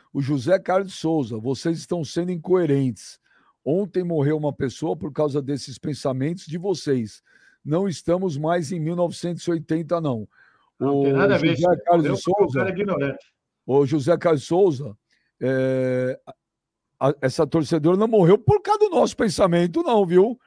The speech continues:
Speaker 2: Não.
Speaker 1: Aqui ninguém no Papo Reto incentiva as pessoas a ir ao estádio brigar, matar,
Speaker 2: Não.
Speaker 1: não, a gente não incentiva isso aqui, não. Pelo contrário,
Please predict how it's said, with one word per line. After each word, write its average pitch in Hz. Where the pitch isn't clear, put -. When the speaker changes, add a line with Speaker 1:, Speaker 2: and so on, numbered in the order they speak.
Speaker 2:
Não. 151
Speaker 1:
Aqui 170
ninguém 233
no 453
Papo 226
Reto 208
incentiva 185
as 165
pessoas 175
a 175
ir 170
ao 170
estádio 151
brigar, 160
matar, 160
Speaker 2:
Não. 151
Speaker 1:
não, 151
a 147
gente 170
não 370
incentiva 427
isso 415
aqui, 403
não. 220
Pelo 339
contrário, 247